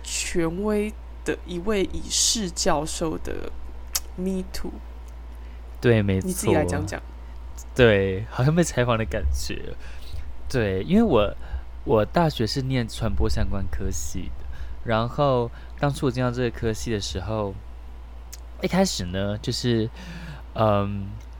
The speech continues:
Speaker 2: 这个教授其实我，我们认识他的时候，他非常，年纪已经非常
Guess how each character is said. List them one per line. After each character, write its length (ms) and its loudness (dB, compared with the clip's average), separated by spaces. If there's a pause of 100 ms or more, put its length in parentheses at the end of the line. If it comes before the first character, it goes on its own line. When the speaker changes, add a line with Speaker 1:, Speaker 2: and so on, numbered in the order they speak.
(300)
Speaker 2:
这 100 0
个 80 6
教 200 6
授 160 2
其 120 -2
实 120 0
我， 180 0 (540)
我 160 4
们 180 2
认 120 4
识 140 -4
他 100 2
的 80 0
时 80 -6
候， 40 -2
他 160 -2 (220)
非 200 6
常， 320 -4
年 220 4
纪 300 0
已 40 0
经 360 -2
非 160 4
常 280 -4